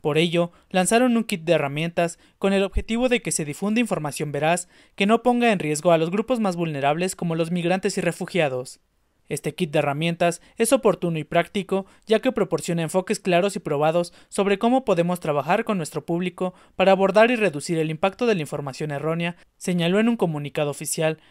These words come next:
Antonio Vitorino, secretario general de la Organización Internacional para las Migraciones.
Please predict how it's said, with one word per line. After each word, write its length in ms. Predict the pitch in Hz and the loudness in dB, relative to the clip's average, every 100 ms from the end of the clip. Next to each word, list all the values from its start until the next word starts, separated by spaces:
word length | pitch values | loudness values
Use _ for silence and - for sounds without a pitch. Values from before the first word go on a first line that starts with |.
| - | -8
Antonio 420 | 160 156 160 160 | -6 -2 -2 0
Vitorino, 680 | 151 151 156 151 139 127 139 _ _ _ _ | -2 -2 -2 -2 -6 -10 -12 _ _ _ _
secretario 540 | - 160 156 170 208 | -4 -2 0 2 2
general 400 | 220 180 143 143 | 2 -2 -2 -2
de 100 | 147 | 0
la 80 | 151 | -2
Organización 580 | 156 156 156 165 185 226 | 0 -2 -2 -4 -2 -2
Internacional 600 | 233 170 139 - 143 143 | 0 -2 -4 -6 -8 -4
para 200 | 151 143 | 0 0
las 180 | 139 139 | -2 -6
Migraciones. 720 | 143 143 - 135 131 123 - | -6 -6 -6 -10 -10 -14 -16